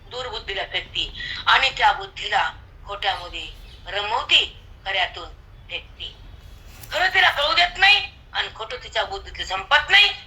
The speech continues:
हे जिवंत मायाचं लक्ष. मी तुम्हाला सांगायचं होतं, तुम्ही सांगा म्हणला,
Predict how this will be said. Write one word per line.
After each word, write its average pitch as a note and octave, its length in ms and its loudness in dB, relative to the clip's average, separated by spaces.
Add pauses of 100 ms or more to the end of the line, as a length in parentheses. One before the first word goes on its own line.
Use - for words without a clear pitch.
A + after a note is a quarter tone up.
(160)
हे G3 80 -8
जिवंत F3+ 600 -8
मायाचं - 540 -10
लक्ष. - 420 -4 (1800)
मी - 80 -16
तुम्हाला F#3 240 -4
सांगायचं A3 340 2
होतं, G3+ 120 -12
तुम्ही G3+ 160 -8
सांगा A3 280 6
म्हणला, F3 260 -2